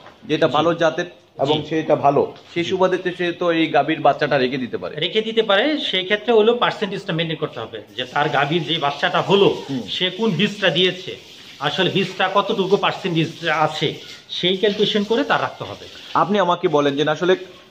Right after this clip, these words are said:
Speaker 1: খামারিদের যে বিজনেসে লাভ করতে, মানে লাভের আশা তো করতেই হবে হান্ড্রেড পার্সেন্ট,
Speaker 2: জি।
Speaker 1: পাশাপাশি খামারকে টিকে রাখার জন্য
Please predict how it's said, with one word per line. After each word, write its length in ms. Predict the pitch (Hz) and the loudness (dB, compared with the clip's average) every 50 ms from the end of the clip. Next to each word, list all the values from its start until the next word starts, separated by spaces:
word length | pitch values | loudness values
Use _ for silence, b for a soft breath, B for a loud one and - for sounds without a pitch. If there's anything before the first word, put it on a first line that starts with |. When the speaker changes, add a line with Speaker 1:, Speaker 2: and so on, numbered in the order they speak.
| - - - - | -20 -20 -20 -14
Speaker 1:
খামারিদের 800 | - - 170 185 190 202 208 202 220 190 220 226 226 - 151 156 | -8 -4 -2 0 2 2 2 0 0 2 4 4 4 4 0 -4
যে 240 | 156 196 202 190 180 - | 0 4 6 6 6 4
বিজনেসে 600 | 143 131 127 156 165 156 156 202 202 - 208 214 | 0 -6 -6 -6 -6 -2 0 0 2 2 4 4
লাভ 340 | 190 147 131 139 143 160 156 - - | 4 4 4 4 4 2 0 0 0
করতে, 420 | 185 185 185 - 196 196 190 190 - | 0 0 0 2 4 4 6 4 2
মানে 240 | 147 147 147 156 165 | 0 -2 -2 0 0
লাভের 360 | 147 151 156 165 170 196 202 | 2 2 2 2 4 2 2
আশা 220 | 202 190 - 202 202 | 2 2 -2 -4 -6
তো 120 | 196 214 | -4 -4
করতেই 400 | 202 - 170 160 - - 202 208 | -4 -2 -4 -6 -4 -2 0 2
হবে 220 | 196 156 120 131 147 | 2 4 4 4 2
হান্ড্রেড 380 | 139 131 143 143 143 143 143 | 2 2 0 0 0 0 0
পার্সেন্ট, 320 | 143 127 139 139 147 139 - | 0 -2 -2 -2 -4 -6 -8
Speaker 2:
জি। 60 | B B B B B B | B B B B B B
Speaker 1:
পাশাপাশি 520 | B 175 180 - 233 208 240 233 233 247 247 | B -2 0 2 2 2 0 0 -2 -4 -8
খামারকে 540 | 240 - 170 180 190 202 226 220 226 247 233 | -8 -6 -4 -2 0 2 0 0 0 -4 -6
টিকে 340 | 233 - 247 - 220 202 | -4 -4 -4 -2 0 0
রাখার 280 | 170 160 151 165 156 131 | 0 0 0 0 -2 -2
জন্য 240 | 127 127 113 98 | -2 -4 -4 -6